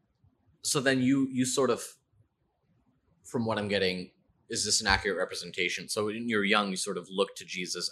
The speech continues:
as, s-, in theory, somebody you could look at that had good values and that you could kind of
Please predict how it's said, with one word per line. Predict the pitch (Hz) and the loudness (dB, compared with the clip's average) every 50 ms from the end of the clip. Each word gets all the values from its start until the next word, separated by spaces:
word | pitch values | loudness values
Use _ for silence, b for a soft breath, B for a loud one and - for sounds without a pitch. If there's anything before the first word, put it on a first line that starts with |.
| - | -2
as, | 87 87 85 85 87 - - - - - - _ _ _ _ _ _ | 0 0 0 0 0 -2 -4 -4 -4 -8 -14 _ _ _ _ _ _
s-, | - - - - - - - - - - - - _ _ _ _ _ _ _ _ _ _ _ _ - | -6 -4 -2 -2 -2 -2 -2 -2 -4 -6 -8 -12 _ _ _ _ _ _ _ _ _ _ _ _ -8
in | 123 110 104 | -8 -8 -2
theory, | - - 127 120 113 107 104 98 | 4 6 6 8 8 6 6 4
somebody | 92 - 113 101 90 95 | 2 0 -2 -2 -2 -4
you | 92 90 | -6 -4
could | - 98 87 | -6 -8 -6
look | 87 90 90 - 92 | -6 -6 -4 -2 0
at | 90 87 85 - | 0 0 -2 -4
that | - 85 | -8 -10
had | - 98 92 85 85 82 - - | -4 -2 0 0 0 -2 -6 -10
good | - 92 90 85 85 87 | -6 -4 -4 -4 -2 0
values | 90 87 82 80 80 76 76 76 80 82 - - - - - - _ _ | 2 2 2 2 0 -4 -8 -8 -8 -6 -4 -4 -4 -4 -8 -12 _ _
and | 85 82 | -12 -10
that | 80 76 | -8 -8
you | 80 80 80 | -8 -10 -12
could | - - 82 78 78 - _ - - | -10 -8 -8 -8 -8 -12 _ -16 -12
kind | 90 82 | -10 -10
of | - | -10